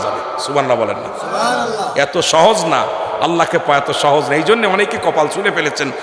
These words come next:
দেখছেন কপালে এত, এত বড় দাগ হয়ে গেছে, টুকলা পড়ে গেছে। অনেক দেখেন টুকলা পড়ে গেছে, কিন্তু চরিত্র পরিবর্তন হয় নাই। আছে না বাবা?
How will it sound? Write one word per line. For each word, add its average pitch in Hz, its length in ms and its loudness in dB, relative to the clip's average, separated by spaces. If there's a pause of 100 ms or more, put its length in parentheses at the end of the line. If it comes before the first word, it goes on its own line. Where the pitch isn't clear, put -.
(140)
দেখছেন 196 320 0
কপালে 185 340 4
এত, 170 160 -2
এত 175 180 0
বড় 175 180 0
দাগ 156 260 2
হয়ে 160 100 -2
গেছে, 147 160 -4 (100)
টুকলা 175 300 -2
পড়ে 127 200 -2
গেছে। 113 240 -6 (280)
অনেক 196 280 2
দেখেন 208 220 0
টুকলা 220 300 0
পড়ে 147 220 2
গেছে, 135 180 -2
কিন্তু 185 280 -6
চরিত্র 196 300 2
পরিবর্তন 127 440 0
হয় 117 120 0
নাই। 107 140 -4 (1120)
আছে 147 240 0
না 185 80 2
বাবা? 190 240 4